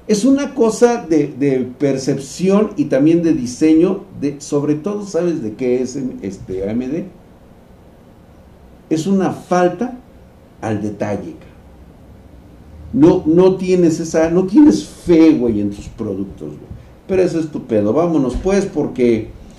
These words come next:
eh, independientemente de lo que haya salido de disponi-, de dispos-, disposición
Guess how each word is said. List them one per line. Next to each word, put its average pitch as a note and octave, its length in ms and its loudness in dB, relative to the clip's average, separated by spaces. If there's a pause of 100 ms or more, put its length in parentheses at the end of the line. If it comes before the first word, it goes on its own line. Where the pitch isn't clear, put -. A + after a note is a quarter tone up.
(240)
eh, D3 600 2
independientemente E3 920 2
de B2 100 0
lo A#2+ 160 0
que B2+ 240 4
haya D#3 320 4
salido C#3 500 4
de G2+ 480 2
disponi-, A2 640 0
de A#2 400 -2
dispos-, A#2 520 -4 (340)
disposición F3 1300 2